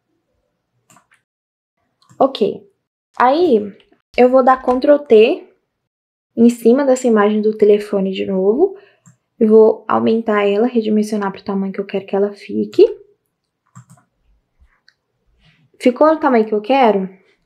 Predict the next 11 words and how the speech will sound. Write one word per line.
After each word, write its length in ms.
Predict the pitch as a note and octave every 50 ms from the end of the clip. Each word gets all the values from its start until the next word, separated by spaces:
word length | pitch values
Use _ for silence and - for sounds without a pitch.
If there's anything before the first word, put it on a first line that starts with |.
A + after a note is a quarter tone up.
| _ _ _ _ _ _ _ _ -
Aí, 400 | G#3 G#3 G#3 A3 B3 B3+ - -
eu 120 | - A3+ A3
vou 80 | A3+
dar 240 | A3 A3+ A3 A3+ -
Ctrl 600 | - - C4 C#4 D4 D4+ - E4+ E4 E4+ E4+ C#4+
J. 720 | A#3 G#3+ - A3+ G#3 G3 F#3+ F#3+ - - G3+ F#3+ F#3 - _ _ _ _ _ _ _ _ _ _ _ _ _ _ _ _ _
Perceba 460 | - A3+ A3+ A3+ - B3+ B3+ C4+ C4
que, 320 | C4 - - B3+ B3 A#3 -
que 200 | - _ - A#3
aqui 220 | A3+ A3 - A#3+
ficaram 1000 | A#3+ A#3+ A#3+ - - - - A3 G#3+ A3 A3 A3 A3 G#3+ G#3+ G#3+ G#3 G#3 G#3+